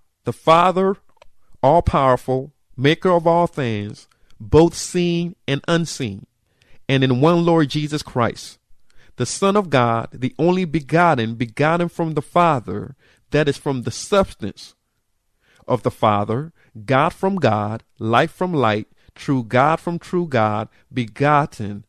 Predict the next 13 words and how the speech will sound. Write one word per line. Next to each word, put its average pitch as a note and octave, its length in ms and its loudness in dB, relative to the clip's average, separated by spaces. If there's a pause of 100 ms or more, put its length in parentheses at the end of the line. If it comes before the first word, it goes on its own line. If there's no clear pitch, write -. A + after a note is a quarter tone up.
not A#2+ 240 0
made." A#2 600 -2 (3250)
He's B2+ 260 0
with E3+ 160 2
the G3+ 100 0
Father, C#3+ 600 0 (180)
through D3 160 0
whom D#3 260 2
all F3 240 4
things F#3 340 -2
came E3+ 260 -2
to - 120 -6
be, A#2+ 260 -6